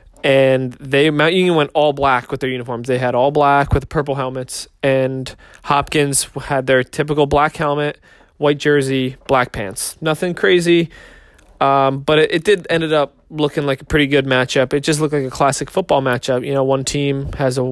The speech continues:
an away jersey, other team is in one color, it looks like, and it looked good. U W Whitewater went with purple helmet, white jersey, purple pants,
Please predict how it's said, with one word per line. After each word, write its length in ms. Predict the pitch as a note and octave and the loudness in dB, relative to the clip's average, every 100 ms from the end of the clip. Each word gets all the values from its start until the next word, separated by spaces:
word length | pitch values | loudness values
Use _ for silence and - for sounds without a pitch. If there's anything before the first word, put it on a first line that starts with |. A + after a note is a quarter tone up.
| B2+ | -4
an 120 | - B2+ | -2 0
away 220 | C3+ C#3+ | 2 2
jersey, 460 | D#3 D3+ D#3 D#3+ D#3+ - | 2 0 0 -2 -4 -10
other 160 | B2 | -6
team 300 | C3 - C#3 | -6 -4 -2
is 120 | B2 B2 | -2 -4
in 140 | B2 | -6
one 300 | B2+ C3+ C#3+ | -4 -2 -2
color, 340 | - C#3+ D3 | 0 4 4
it 80 | D3 | 2
looks 220 | D3 - | -2 -4
like, 200 | D#3 D3 | -2 -2
and 200 | C3 B2 - - - - - - | -4 -8 -12 -20 -20 -20 -20 -16
it 60 | - | -4
looked 220 | E3+ - | -4 -2
good. 240 | - B2+ G#2+ - _ _ _ - - - - - | 0 0 0 -18 _ _ _ -20 -20 -20 -16 -8
U 180 | E3+ F3 | -2 2
W 320 | F3 D#3 D#3+ | 2 2 2
Whitewater 560 | D3+ F3 F3 E3 D#3+ D#3 | 4 4 2 2 2 2
went 220 | D3 C#3+ | -2 -2
with 200 | C#3 - | -6 -6
purple 300 | - C#3 C3 | -6 -4 -2
helmet, 380 | C#3+ C#3+ C#3 - | -2 -2 -2 -6
white 240 | C#3 D3+ | -2 -2
jersey, 380 | D#3+ D3 C3+ C#3 | 0 -2 -2 -4
purple 320 | - F3 D#3+ | -2 -2 -2
pants, 480 | C3+ C3 C3 C3 - | -2 -2 -2 -4 -10